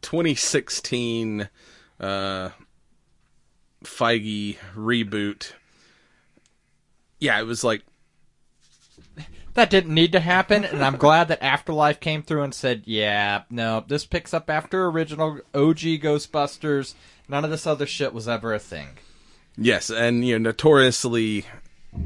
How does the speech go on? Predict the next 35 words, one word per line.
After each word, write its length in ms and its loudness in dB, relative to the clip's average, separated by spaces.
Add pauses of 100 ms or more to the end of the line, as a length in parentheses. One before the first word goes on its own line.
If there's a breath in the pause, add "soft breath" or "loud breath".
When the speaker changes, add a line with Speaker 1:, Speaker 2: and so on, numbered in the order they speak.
(140)
Speaker 1:
getting 260 4
all 260 6
the 100 0
cast 440 -2
back 240 -6
together, 540 -6 (500 soft breath)
uh, 360 -2 (200)
especially 400 0
Bill 220 0
Murray, 380 -2
has 140 -6
always 300 -2
been 200 -6
kind 220 -4
of 120 -8
troublesome. 580 -2 (500 soft breath)
But 180 2
th-, 140 -2
this 260 2
time 160 4
they're 100 2
like, 240 -4
"All 100 2
right, 220 2 (520)
the 140 -6
script 480 2
is 140 0
good 180 0
enough. 460 -4
Let's 400 -4 (420)
come 220 0
back 240 -2
and 180 -6
do 160 -2
this." 300 -6